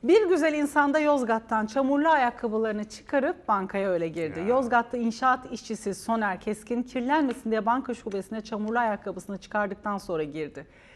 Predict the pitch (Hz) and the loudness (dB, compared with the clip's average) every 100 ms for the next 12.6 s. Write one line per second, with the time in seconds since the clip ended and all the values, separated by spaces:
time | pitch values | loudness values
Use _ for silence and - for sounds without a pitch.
0 | - 220 - 247 254 247 - - - 311 | -14 -6 4 4 6 2 0 -4 2 4
1 | 311 247 233 254 247 247 226 190 180 185 | 4 0 0 2 2 2 0 -2 -2 -2
2 | 180 175 175 214 185 - 269 277 220 208 | 0 -2 -2 -6 -8 -6 -8 -6 -6 -4
3 | 214 - 240 202 180 185 220 202 - 247 | -6 -2 0 0 -2 -2 -2 -2 -4 -6
4 | 214 220 208 208 208 196 214 214 226 - | -4 -4 -4 -4 -4 -2 -2 -4 -8 -8
5 | - 226 262 226 190 - 180 175 175 165 | -2 2 2 0 -6 -8 -8 -4 -2 -2
6 | 165 160 165 160 165 180 156 104 95 208 | -4 -2 -2 -4 -8 -10 -8 -6 -4 -4
7 | - 147 143 135 - - - - 262 285 | -6 -8 -8 -8 -12 -18 -10 0 2 2
8 | 277 - 220 220 220 214 349 220 202 214 | -4 -2 -2 -2 -2 -4 -4 -4 -4 -4
9 | 202 196 - 214 220 226 208 208 220 233 | -6 -8 -6 -2 -2 -2 -4 -4 -6 -4
10 | 233 220 196 - - 214 240 240 220 185 | -4 -4 -8 -10 -6 -2 -2 -2 -8 -8
11 | 202 185 196 190 214 202 175 170 175 170 | -8 -8 -6 -6 -6 -6 -4 -4 -4 -6
12 | 165 180 - 214 214 | -8 -10 -4 -2 -2